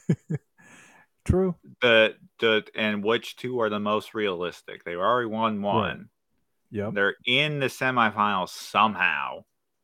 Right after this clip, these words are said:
Speaker 2: of the Open
Speaker 1: <laughs>
Speaker 2: Cup.
Speaker 1: Because we played Birmingham <laughs> in the quarterfinals. That's how.
Speaker 2: I know, but you're in the semifinal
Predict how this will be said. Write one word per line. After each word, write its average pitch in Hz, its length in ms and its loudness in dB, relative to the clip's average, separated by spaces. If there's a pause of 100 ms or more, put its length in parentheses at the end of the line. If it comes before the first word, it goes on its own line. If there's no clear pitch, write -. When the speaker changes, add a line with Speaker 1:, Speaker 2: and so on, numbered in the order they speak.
(200)
Speaker 2:
of 220 360 6
the 185 160 12
Open - 360 2
Speaker 1:
<laughs> - 60 -4
Speaker 2:
Cup. 78 220 0 (420)
Speaker 1:
Because 156 300 4
we 151 100 2
played 170 460 6
Birmingham 110 640 6 (460)
<laughs> - 380 -20
in 131 120 -4
the 123 120 0
quarterfinals. 120 840 4 (100)
That's 120 240 2
how. 104 300 -2 (920)
Speaker 2:
I 107 120 2
know, 95 180 2
but 92 100 0
you're 90 220 -6
in 131 500 -2
the 110 80 -6
semifinal 95 840 4